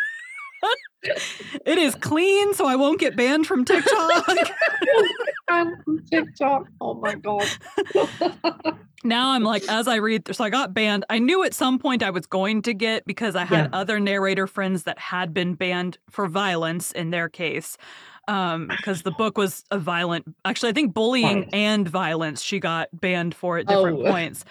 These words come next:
Speaker 1: Um, so I'm like, "I know it's gonna happen, but where is that sweet spot? Like, what is gonna
Speaker 2: Right.
Speaker 1: trigger the ban?" Um,
Speaker 2: Yes.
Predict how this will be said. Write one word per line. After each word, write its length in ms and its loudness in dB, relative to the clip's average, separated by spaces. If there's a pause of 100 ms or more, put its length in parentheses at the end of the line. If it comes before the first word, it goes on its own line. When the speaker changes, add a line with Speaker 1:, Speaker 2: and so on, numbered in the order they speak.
(440)
Speaker 1:
Um, 180 -2
so 140 0
I'm 80 2
like, 200 2
"I 80 0
know 200 4
it's 120 0
gonna 200 0
happen, 560 0
but 220 -2
where 300 2
is 300 0
that 240 -4
sweet 500 -2
spot? 540 -4
Like, 220 -2
what 200 0
is 160 2
gonna 200 2
Speaker 2:
Right. 60 -2
Speaker 1:
trigger 520 0
the 120 -4
ban?" 540 -4 (440)
Um, 40 -12
Speaker 2:
Yes. 480 0